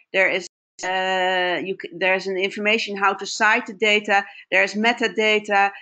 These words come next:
there are terms, uh, on, uh, how to use the data, there it's possible to have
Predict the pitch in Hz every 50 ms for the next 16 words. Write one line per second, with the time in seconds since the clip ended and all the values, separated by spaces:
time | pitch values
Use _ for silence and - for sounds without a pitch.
0 | - - _ _ 185 190 185 - - 180 185 - - - 220 220 226 220 233 220
1 | - - - - 120 175 190 185 185 185 185 185 185 180 156 - - - - -
2 | 196 196 190 - - - - - - - - - 180 180 180 185 185 185 180 180
3 | 180 180 180 180 175 175 160 - - - - - 131 - - - 165 190 196 208
4 | 202 202 202 190 220 240 262 269 262 - 240 220 - 226 220 220 220 214 214 -
5 | 208 202 202 202 202 - - - - _ 180 190 190 190 185 - - - 233 214
6 | 220 - - 175 196 190 185 202 196 185 190 190